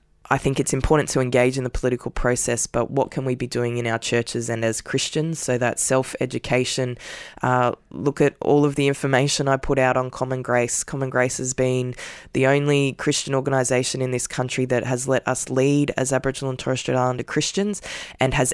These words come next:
amplified our voices, 'cause they've let me lead, and I've, so I've brought the Aboriginal and Torres Strait Islander Christian leaders into this, uh,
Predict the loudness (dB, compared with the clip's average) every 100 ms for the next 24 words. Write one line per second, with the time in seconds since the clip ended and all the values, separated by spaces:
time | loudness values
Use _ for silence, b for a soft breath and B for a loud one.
0 | -2 0 0 -2 -4 -2 2 2 2 0
1 | 0 -2 -4 -4 0 0 2 0 2 0
2 | 2 2 2 0 -2 0 2 2 2 2
3 | 2 2 0 0 -2 -4 -6 -2 -4 -2
4 | 0 0 0 -2 -4 -4 -4 -2 -2 -2
5 | -2 -4 -4 -4 -2 -2 -4 -4 -4 -4
6 | -4 -6